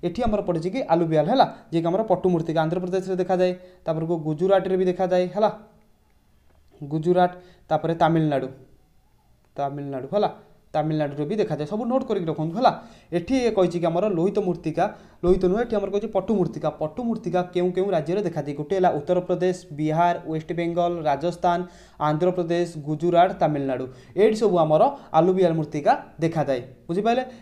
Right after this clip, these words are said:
ଏଠି ତ ଆପଣ ଟୋଟାଲ, ମୁଁ ଭାବୁଛି ଆପଣଙ୍କ ଡାଉଟ୍ କ୍ଲିୟର ହେଇଯାଇଥିବ, କୋଉଠି ଆଲୁଭିଆଲ୍ ମୃତ୍ତିକା, ମୃତ୍ତିକା ଦେଖାଯାଏ, କୋଉଠି ବ୍ଲାକ୍ ମୃତ୍ତିକା ଦେଖାଯାଏ, କୋଉଠି ରେଡ୍ ମୃତ୍ତିକା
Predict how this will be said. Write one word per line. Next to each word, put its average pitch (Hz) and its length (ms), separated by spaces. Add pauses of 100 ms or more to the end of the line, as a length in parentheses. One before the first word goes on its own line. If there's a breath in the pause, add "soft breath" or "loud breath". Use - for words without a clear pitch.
(120 loud breath)
ଏଠି 185 160
ତ 220 60
ଆପଣ 208 220
ଟୋଟାଲ, 190 320
ମୁଁ 190 140
ଭାବୁଛି 175 280
ଆପଣଙ୍କ 175 300
ଡାଉଟ୍ 165 280
କ୍ଲିୟର 175 220
ହେଇଯାଇଥିବ, 170 340 (100)
କୋଉଠି 170 280
ଆଲୁଭିଆଲ୍ 170 520
ମୃତ୍ତିକା, 170 320
ମୃତ୍ତିକା 165 400
ଦେଖାଯାଏ, 165 360 (280 loud breath)
କୋଉଠି 175 220
ବ୍ଲାକ୍ 156 340
ମୃତ୍ତିକା 175 300
ଦେଖାଯାଏ, 170 380
କୋଉଠି 160 240
ରେଡ୍ 165 200
ମୃତ୍ତିକା 160 360